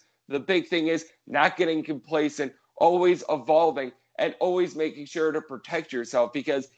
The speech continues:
you never know when the bottom is gonna fall out. You're gonna get into a little bit of a rough patch. If that's a one patch in which you're playing much bigger than you normally do, that could put you in a little bit of ruin.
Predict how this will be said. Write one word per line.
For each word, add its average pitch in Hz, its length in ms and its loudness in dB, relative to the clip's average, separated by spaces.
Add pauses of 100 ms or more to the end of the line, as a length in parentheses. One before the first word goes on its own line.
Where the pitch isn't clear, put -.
(140)
you 147 140 -2
never 175 300 4
know 170 220 4
when 160 120 2
the 151 80 -2
bottom 156 380 2
is 147 120 -12
gonna 151 180 -8
fall 151 340 -2
out. 156 180 -2
You're 135 140 -10
gonna 156 160 -8
get 151 160 -6
into 151 260 -10
a 143 40 -4
little 147 280 -2
bit 147 140 -4
of 135 140 -6
a 127 40 -6
rough 147 320 -2 (160)
patch. 131 300 -2 (260)
If 151 200 -4
that's 185 260 2
a 175 80 -2
one 156 320 0
patch 165 320 -4
in 160 80 -8
which 156 220 -4
you're 151 240 -2 (600)
playing 170 540 0
much 160 280 -8
bigger 160 320 -2
than 151 160 -4
you 147 80 -4
normally 147 400 -6
do, 160 240 -2 (280)
that 170 220 0
could 185 120 -12
put 220 180 0
you 208 100 -2
in 196 80 -2
a 196 60 0
little 190 200 0
bit 185 140 0
of 147 60 0
ruin. 156 320 0